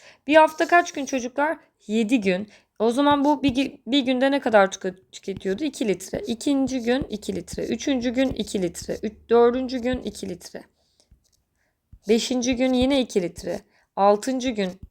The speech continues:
iki litre ve son olarak yedinci gün iki litre benzin tüketecek. E, bir haftada yedi gün olduğuna göre bakın, burada yedi tane iki var. Yedi kere ikiden on dört litre tüketmiştir diyeceğiz.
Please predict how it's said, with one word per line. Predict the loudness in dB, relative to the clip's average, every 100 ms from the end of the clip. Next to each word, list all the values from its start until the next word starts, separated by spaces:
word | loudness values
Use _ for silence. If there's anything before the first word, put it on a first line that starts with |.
| -16
iki | -12 -6 -2
litre | -2 -2 -2 0
ve | -2
son | -2 0
olarak | 2 2 2
yedinci | -2 -2 -2 -2
gün | -4 -6 -8 _
iki | -16 -4 -2
litre | -2 -4 -2 -4 -4 _ _
benzin | 0 0 0 -4
tüketecek. | -6 -8 -8 -10 -12 -12 -20 -16 -6
E, | 2
bir | 6
haftada | 6 4 -2 0
yedi | 0 2 0
gün | 0
olduğuna | 0 0 -2 0
göre | 2 2
bakın, | 0 0 -4 -4 -12 -12
burada | -2 0
yedi | 2 2 0
tane | 2 4 4 2
iki | -4 -8 -2
var. | 2 2 0 -6 -18 -14 -6
Yedi | -4 -2
kere | 0 0
ikiden | -2 -4 -2 4 4 4 0 -10 _ -20 _ _ -20 _ -20 _ -20 _ -20 -20 _ -20 -20 -20 _ _
on | 0 2 2 2
dört | 2 2 -2
litre | -6 -6 -2 -2 -2 -6
tüketmiştir | -10 -8 -8 -10 -10 -8 -8 -10 _ _ -8
diyeceğiz. | -6 -4 -6 -8